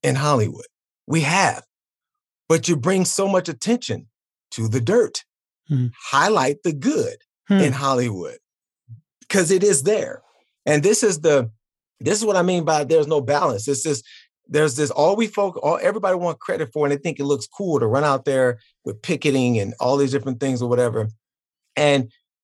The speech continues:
Speaker 1: it's one of the only places that we do that when it comes to a mission field. If you really believe that Hollywood is a
Speaker 2: Wow.
Speaker 1: place where people don't know Jesus,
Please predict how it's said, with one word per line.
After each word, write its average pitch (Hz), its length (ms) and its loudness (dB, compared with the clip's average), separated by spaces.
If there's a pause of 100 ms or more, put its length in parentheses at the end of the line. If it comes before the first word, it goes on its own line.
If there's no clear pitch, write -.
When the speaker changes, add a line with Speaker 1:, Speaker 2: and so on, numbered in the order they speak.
(220)
Speaker 1:
it's 262 200 2
one 285 100 0
of 277 80 0
the 214 60 6
only 247 260 4
places 196 480 -4
that 156 280 0 (640)
we 170 260 -4
do 208 180 -2
that 143 180 2
when 143 120 0
it 139 60 -2
comes 165 220 -4
to 151 100 -2
a 113 60 0
mission 131 320 -2
field. - 320 -10 (480)
If 165 200 0
you 180 140 0
really 269 180 2
believe 185 300 -4
that 143 100 -2
Hollywood 127 420 0
is 160 80 4
a 156 40 4
Speaker 2:
Wow. 139 120 2
Speaker 1:
place 139 260 2
where 123 220 -2
people 139 340 -6
don't 139 280 2
know 135 160 0
Jesus, 113 520 -4